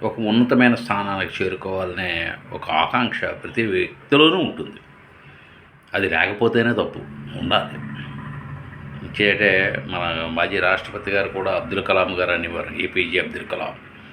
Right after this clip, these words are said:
"కలలు కనండి, కలలు కనండి, ఆ కలలు స-, నిజం అవడానికి, సాకారం కావడానికి ప్రయత్నం చేయండి." అందుకోసం అంటే ప్రతి ఒక్కరి, ప్రతి విద్యార్థి కానివ్వండి, ప్రతి ఒక్కరు కూడా ఏంటంటే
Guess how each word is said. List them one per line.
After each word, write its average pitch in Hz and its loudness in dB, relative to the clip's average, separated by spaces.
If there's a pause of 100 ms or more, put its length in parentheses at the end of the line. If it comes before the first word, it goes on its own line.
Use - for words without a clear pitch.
(540)
"కలలు 98 4
కనండి, 87 -4 (220)
కలలు 90 2
కనండి, 87 -2 (300)
ఆ 85 2
కలలు 98 0 (120)
స-, - -16
నిజం 98 2
అవడానికి, 110 4
సాకారం 104 4
కావడానికి 87 -2
ప్రయత్నం 107 0 (120)
చేయండి." - -6 (1300)
అందుకోసం 131 0
అంటే 110 2
ప్రతి - 2
ఒక్కరి, 123 4
ప్రతి 131 4 (520)
విద్యార్థి 123 4
కానివ్వండి, 92 0
ప్రతి 98 -4
ఒక్కరు 107 -2
కూడా 95 -2
ఏంటంటే 90 -4